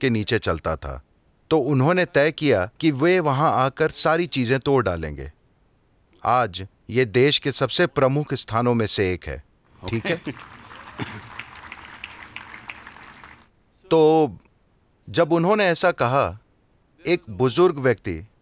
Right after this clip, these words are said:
Speaker 1: जो अब नहीं रहे, एक सयाने व्यक्ति, उन्होंने कहा,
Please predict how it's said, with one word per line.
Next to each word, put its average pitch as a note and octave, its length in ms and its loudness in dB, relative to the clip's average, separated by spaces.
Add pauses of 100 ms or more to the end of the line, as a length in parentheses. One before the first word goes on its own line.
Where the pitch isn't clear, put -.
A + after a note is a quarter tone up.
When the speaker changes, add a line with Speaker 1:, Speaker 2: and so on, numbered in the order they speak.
(380)
Speaker 1:
जो A2+ 160 2
अब A2 100 0
नहीं A2+ 200 0
रहे, F#2+ 300 -2 (1300)
एक B2 180 -2
सयाने B2 420 0
व्यक्ति, G2+ 440 -4 (600)
उन्होंने D#3 320 0
कहा, F#2+ 360 -2